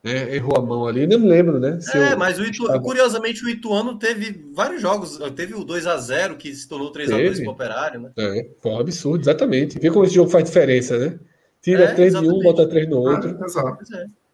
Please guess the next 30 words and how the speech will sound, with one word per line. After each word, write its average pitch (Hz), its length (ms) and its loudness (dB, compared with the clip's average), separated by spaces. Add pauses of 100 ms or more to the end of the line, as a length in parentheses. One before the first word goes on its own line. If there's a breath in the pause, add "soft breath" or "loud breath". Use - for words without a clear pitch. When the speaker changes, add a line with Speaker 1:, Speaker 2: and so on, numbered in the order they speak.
(140)
Speaker 1:
Muito 233 220 2
igual. 202 340 6
E 226 240 2
isso, 185 380 -2
essa, 180 400 -2
essa - 260 -8
Série 147 300 -2
B 127 200 -6
igual, 120 560 -6 (880)
nos 180 160 -4
telecasts 185 520 2
do 143 80 -4
esporte, 143 460 -2
Cássio 156 320 -6
sempre 190 280 -6
bate 156 300 0
muito 156 280 -4
na 151 140 0
tecla 135 600 -2 (400)
de, 139 60 -12
porra, 208 320 6
todo 254 360 6
time 220 220 -2
que 220 60 -4
o - 20 -2
Sport 190 380 0
vence 175 360 0
é - 40 -4
fraco, 131 560 -2
né? 135 200 -10